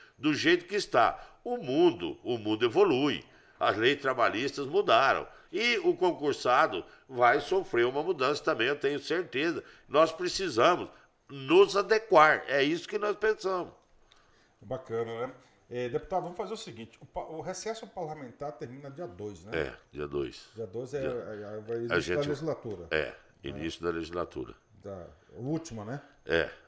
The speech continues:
Speaker 1: última le-, é, último ano da legislatura,
Speaker 2: Da
Speaker 1: né?
Speaker 2: legislatura,
Speaker 1: É.
Speaker 2: da, da legislatura, né?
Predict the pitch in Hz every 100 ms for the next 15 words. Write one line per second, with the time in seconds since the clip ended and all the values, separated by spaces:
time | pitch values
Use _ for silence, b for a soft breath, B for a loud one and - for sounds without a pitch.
0 | _ - 95 101 98 101 95 85 80 67
1 | 95 - 131 120 127 143 135 131 110 117
2 | 107 - 80 78 80 80 98 73 69 -
3 | 104 90 107 101 110 107 90 95